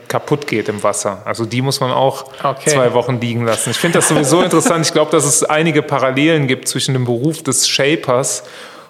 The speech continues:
Speaker 1: und dem Beruf des Kaffeerösters, was so die ganzen Feinheiten angeht
Speaker 2: Mhm.
Speaker 1: und irgendwie so dieses Gefühl,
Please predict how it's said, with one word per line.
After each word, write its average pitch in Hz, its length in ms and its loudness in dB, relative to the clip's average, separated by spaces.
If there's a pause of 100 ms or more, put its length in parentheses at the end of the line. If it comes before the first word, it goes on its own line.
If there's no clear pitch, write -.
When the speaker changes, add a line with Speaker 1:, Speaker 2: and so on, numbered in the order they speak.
Speaker 1:
und 135 240 2
dem 135 160 2
Beruf 127 420 -2
des - 460 0
Kaffeerösters, 107 1120 -2 (840)
was 127 200 0
so 143 140 2
die 127 160 -4
ganzen 131 640 0 (500)
Feinheiten 147 680 2
angeht 143 560 2
Speaker 2:
Mhm. - 40 -4
Speaker 1:
und 131 360 -2
irgendwie 139 260 0
so 123 140 0
dieses 127 320 -4
Gefühl, 131 720 0